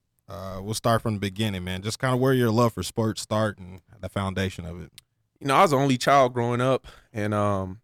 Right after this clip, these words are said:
Speaker 2: you know, I wasn't really into, like, video games and, you know, stuff like other cats were. You know, so for me, it was just sports. You know,
Speaker 1: Mm-hmm.
Speaker 2: I'd be outside dribbling the ball all night,
Speaker 1: Mm-hmm.
Speaker 2: driving my folks crazy,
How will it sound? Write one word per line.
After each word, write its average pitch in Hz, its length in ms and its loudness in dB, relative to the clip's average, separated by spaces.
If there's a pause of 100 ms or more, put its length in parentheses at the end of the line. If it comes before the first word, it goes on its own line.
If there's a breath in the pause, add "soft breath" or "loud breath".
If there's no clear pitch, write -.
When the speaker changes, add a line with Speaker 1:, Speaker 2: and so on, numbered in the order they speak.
Speaker 2:
you 98 80 -14
know, 95 80 -4
I 127 80 -6
wasn't 131 320 0
really 120 240 0
into, 113 180 -6
like, 87 200 -6
video 110 380 0
games 107 520 -6
and, 90 320 -14
you 101 100 -14
know, 92 140 -14
stuff 98 280 -4
like 90 200 -4
other 95 160 -2
cats 98 360 -2
were. 95 340 -2 (100)
You 98 100 -14
know, 90 80 -10
so 98 160 -6
for 95 160 -8
me, 110 400 -2
it 104 100 -4
was 104 180 -6
just 90 420 -10
sports. - 500 -6 (100)
You 95 100 -14
know, 92 80 -10
Speaker 1:
Mm-hmm. 87 80 -6
Speaker 2:
I'd 104 120 -4
be 98 100 -2
outside 92 400 -2
dribbling 104 360 -4
the 101 60 -6
ball 101 340 2
all 101 160 2
night, 101 320 -4 (120)
Speaker 1:
Mm-hmm. 92 280 -20
Speaker 2:
driving 104 300 2
my 104 140 -2
folks 107 320 -2
crazy, 107 560 0